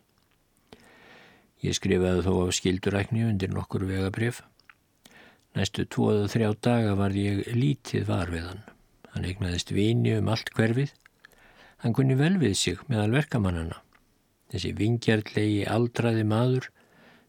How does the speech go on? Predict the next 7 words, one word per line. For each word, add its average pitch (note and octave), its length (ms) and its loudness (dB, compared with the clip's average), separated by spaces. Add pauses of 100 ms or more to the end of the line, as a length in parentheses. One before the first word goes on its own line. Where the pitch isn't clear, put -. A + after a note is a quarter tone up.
(120)
með - 140 -6
fallega, A2 680 0
magra, G#2+ 600 0
skarpleita A2 880 -2
andlitið A#2 640 -2 (220)
og G#2 260 -2
alvarlegu, B2+ 600 2